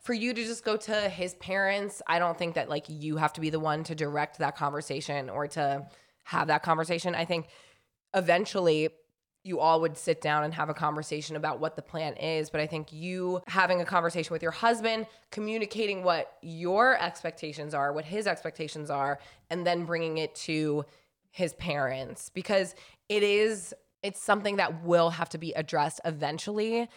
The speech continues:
And the worst case scenario is you don't have that conversation, something happens, and then you guys do have this responsibility, which again, you'll, you'll make it work, you'll figure it out. But I think to have a plan is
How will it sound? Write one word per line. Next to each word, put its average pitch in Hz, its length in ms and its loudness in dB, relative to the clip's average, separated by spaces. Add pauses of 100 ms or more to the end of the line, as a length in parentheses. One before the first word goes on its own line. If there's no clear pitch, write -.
(340)
And 208 180 0
the 196 80 2
worst 196 460 2
case 202 220 0
scenario 170 800 2
is 160 340 0
you 160 100 -6
don't 175 180 2
have 170 160 4
that 160 120 4
conversation, 160 1040 0
something 170 520 0
happens, 160 560 0
and 151 100 -2
then 151 100 -4
you 156 80 -4
guys 151 280 0
do 175 180 0
have 156 180 2
this 151 160 -8
responsibility, 147 1040 -2
which 240 200 -2
again, 202 420 2 (120)
you'll, 202 460 4
you'll 185 140 4
make 170 200 0
it 180 100 2
work, 156 240 2
you'll 160 120 0
figure 151 300 -2
it 139 40 0
out. 143 240 4
But 156 80 0
I 160 80 -2
think 156 220 -6
to 151 100 -8
have 147 240 -2
a 151 60 -4
plan 160 500 0 (460)
is 139 460 -2